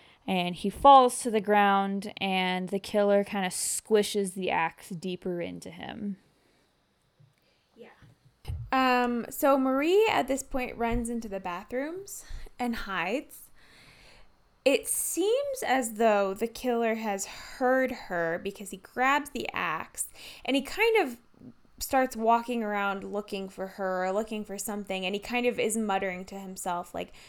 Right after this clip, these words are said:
Speaker 2: "What were you looking at, Jimmy?" Implying that Jimmy snitched with his eyes.
Speaker 1: Yeah, that's what set him off.
Speaker 2: Yeah, so the killer goes into the bathroom where Marie is hiding, but he just pees.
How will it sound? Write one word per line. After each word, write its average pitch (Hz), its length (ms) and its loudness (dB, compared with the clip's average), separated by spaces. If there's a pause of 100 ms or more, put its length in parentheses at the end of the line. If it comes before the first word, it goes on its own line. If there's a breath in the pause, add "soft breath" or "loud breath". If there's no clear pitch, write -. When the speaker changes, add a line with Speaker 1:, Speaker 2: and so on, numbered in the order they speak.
(240 soft breath)
Speaker 2:
"What 233 280 0
were 233 120 0
you 185 240 -4
looking 175 420 -10
at, - 240 -14
Jimmy?" 196 500 -14 (300 loud breath)
Implying 254 640 6
that 208 280 0
Jimmy 233 260 2
snitched - 840 -2
with 190 240 -6
his 175 280 -8
eyes. - 600 -4 (120)
Speaker 1:
Yeah, 202 340 -4
that's 233 240 4
what 226 200 2
set 202 240 0
him 175 160 -10
off. - 340 -18 (480 loud breath)
Speaker 2:
Yeah, - 200 -2
so - 200 -4
the 233 80 -2
killer 330 300 4
goes 339 200 -2
into 311 160 -4
the 247 80 0
bathroom 208 400 -2
where 202 140 -4
Marie 202 300 -6
is 196 120 -6
hiding, 254 440 2
but 277 100 2
he 302 140 -2
just 330 180 -8
pees. 226 440 -6